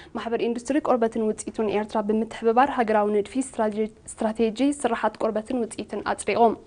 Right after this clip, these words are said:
ብዓሰርተ ሰለስተ መስከረም ኣብ ኣስመራ ሆቴል ኣስመራ ፓላስ ኣብ ዝተኻየደ ናይ ምጽራቕ ስነ ስርዓት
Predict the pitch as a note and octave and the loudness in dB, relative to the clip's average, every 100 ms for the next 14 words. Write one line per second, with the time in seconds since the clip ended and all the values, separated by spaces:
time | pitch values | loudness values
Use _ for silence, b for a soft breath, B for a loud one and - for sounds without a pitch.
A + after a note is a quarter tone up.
0 | B B B B G3+ A3+ A3 - G#3 G#3+ | B B B B 2 2 -4 0 -2 0
1 | G#3+ A3 - A3+ A#3 C4+ G3+ G#3+ A3+ G#3+ | 0 0 0 2 4 4 4 2 0 -2
2 | G#3+ G#3+ A3 G#3+ A3 G#3+ A3 A3 A3 B3+ | 0 0 0 -2 -2 -2 -2 0 0 2
3 | A#3 A#3 - A3+ A3 B3+ A#3+ G#3 G3 - | -2 -2 -6 -2 2 2 2 2 0 0
4 | - - G#3 G#3 A#3+ D#4+ | -2 0 -2 4 6 6